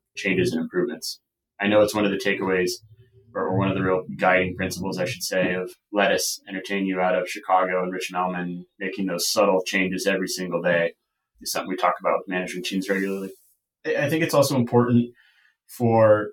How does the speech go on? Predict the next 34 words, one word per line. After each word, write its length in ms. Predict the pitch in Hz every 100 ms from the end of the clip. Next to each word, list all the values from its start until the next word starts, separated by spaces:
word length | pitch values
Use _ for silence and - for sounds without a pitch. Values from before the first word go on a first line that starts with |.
| _
a 60 | 101
senior 460 | - 139 135 117
leader 460 | 104 104 104 101 - _ -
to 100 | 107
work 280 | 104 107 104
with 120 | 101
a 60 |
general 320 | 98 107 117 107
manager 480 | 101 101 98 101
and 280 | 98 101 101 -
to 460 | 107 101 98 98 - _ _ _ _ _ _ _ -
be 140 | 117
a 100 | 104
really 420 | 110 117 104 - - _
disciplined 480 | 120 117 120 113 104
leader 260 | 101 104 107
and 140 | 101
communicator 600 | 101 101 101 107 104 101
of 80 | 98
establishing 600 | 95 101 98 101 98 95
goals, 360 | 95 110 - -
but 140 | -
letting 260 | 110 123 131
that 160 | 120
general 240 | 120 110 104
manager 320 | 104 101 98
and 100 | 98
that 160 | 90 -
team 440 | 107 107 101 92 _ _ 107
go 200 | 104 104
find 540 | - 98 131 90 85 - _ _ _ _ _ _
the 160 | 104 98
in-betweens 600 | 95 - 98 92 87
of 120 | 85